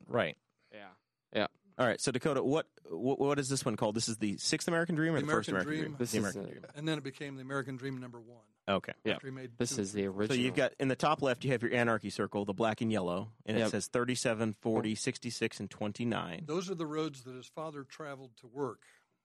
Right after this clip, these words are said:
Speaker 2: Ah.
Speaker 3: Oh, those are
Speaker 4: Yes.
Speaker 3: Indiana roads.
Speaker 2: And then, uh, we have the Aaron Dickens Circle here,
Speaker 3: The
Speaker 2: which
Speaker 3: Take
Speaker 2: is,
Speaker 3: All.
Speaker 2: uh, red, white, and blue, and it says "Take All."
Speaker 3: And
Speaker 1: Yep.
Speaker 3: it, it looks
Speaker 1: Yep.
Speaker 3: like a target
Speaker 1: Cut your
Speaker 3: almost.
Speaker 1: grass.
Speaker 2: Yep. It says
Speaker 3: And then the bottom left, uh, quadrant is numbers one,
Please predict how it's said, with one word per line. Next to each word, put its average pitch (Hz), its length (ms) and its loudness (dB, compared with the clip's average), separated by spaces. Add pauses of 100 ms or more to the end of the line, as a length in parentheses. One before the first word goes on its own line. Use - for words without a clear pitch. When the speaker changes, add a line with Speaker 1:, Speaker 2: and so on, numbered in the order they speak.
(200)
Speaker 2:
Ah. 160 680 2
Speaker 3:
Oh, - 20 4
those 101 160 0
are 107 40 0
Speaker 4:
Yes. 104 80 2
Speaker 3:
Indiana 107 260 2
roads. 82 320 -4
Speaker 2:
And 120 100 2
then, 131 260 4
uh, 107 140 4
we 117 160 2
have 120 280 2
the 110 100 2 (100)
Aaron 120 300 4
Dickens 131 340 0
Circle 107 320 2
here, 107 380 2
Speaker 3:
The 101 100 0
Speaker 2:
which 113 140 4
Speaker 3:
Take 117 100 4
Speaker 2:
is, 107 80 4
Speaker 3:
All. 104 200 6
Speaker 2:
uh, 104 140 2
red, 104 240 2
white, 110 200 4
and 107 100 0
blue, 107 140 2
and 110 100 0
it - 80 -6
says 98 240 -4
"Take 113 240 0
All." 107 300 2 (100)
Speaker 3:
And 110 100 2
Speaker 1:
Yep. 117 200 4
Speaker 3:
it, 120 40 2
it 117 120 -2
looks 123 160 2
Speaker 1:
Yep. 117 100 4
Speaker 3:
like 120 80 0
a - 60 -20
target 98 420 0
Speaker 1:
Cut 92 160 0
your 131 80 2
Speaker 3:
almost. 120 140 2
Speaker 1:
grass. 113 340 0
Speaker 2:
Yep. - 100 -20
It 131 60 -16
says 98 160 -2
Speaker 3:
And 117 180 4
then 117 100 2
the 113 60 2
bottom 120 380 2
left, 123 360 0
uh, 104 240 2
quadrant 104 560 2
is 98 360 0
numbers 101 340 0
one, 107 440 0